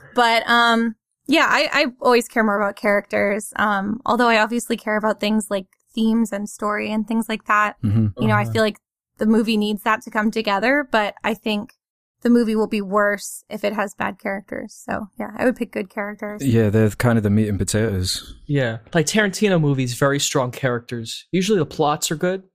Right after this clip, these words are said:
Speaker 3: not as strong, though. They're more about the characters. I don't think the plots are bad, though,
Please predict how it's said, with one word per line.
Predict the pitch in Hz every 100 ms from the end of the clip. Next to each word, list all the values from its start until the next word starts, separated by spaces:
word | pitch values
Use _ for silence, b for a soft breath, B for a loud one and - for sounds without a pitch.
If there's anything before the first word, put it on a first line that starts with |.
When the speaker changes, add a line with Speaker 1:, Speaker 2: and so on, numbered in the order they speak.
| 156
Speaker 3:
not | 147 143
as |
strong, | - - 131 139
though. | 160 185 180
They're | 147
more | 127 135
about | 127 123 117
the | 120
characters. | 127 120 - 156 143 - _ _ _ _ -
I |
don't | 135
think | 160 170
the | 139
plots | - - 127 139 131
are |
bad, | 110 117 113 127 135
though, | 160 175 202